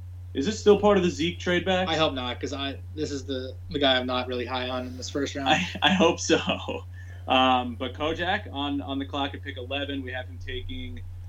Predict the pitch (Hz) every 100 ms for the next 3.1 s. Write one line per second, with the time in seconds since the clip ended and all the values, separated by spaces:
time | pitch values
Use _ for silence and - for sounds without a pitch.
0 | - - 135 151 160 151 147 139 147 147
1 | 135 123 131 110 92 113 110 127 117 117
2 | 117 92 101 113 101 117 139 139 139 135